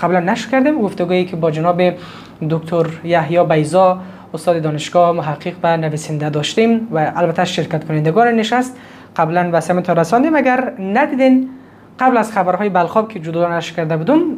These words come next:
گفتگوی ما و جناب دکتر بیضا نشر شده، می‌تونید که شما اونجا یک سری هم بزنید. خبرها را ما از بلخاب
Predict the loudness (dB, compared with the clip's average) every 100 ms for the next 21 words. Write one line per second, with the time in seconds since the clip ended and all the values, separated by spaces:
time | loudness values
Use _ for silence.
0 | -8 -8 -6 -2 0 2 2 2 0 0
1 | -2 -2 -2 -4 -6 -4 -2 -2 -2 0
2 | 2 2 2 0 0 0 2 2 0 -2
3 | -10 -20 -14 -6 -6 0 0 2 0 2
4 | 0 0 -6 -20 -20 -20 -20 -20 -20 -20
5 | -20 -20 -20 -18 -16 -18 -14 -2 2 2
6 | 4 4 4 4 4 2 2 4 2 2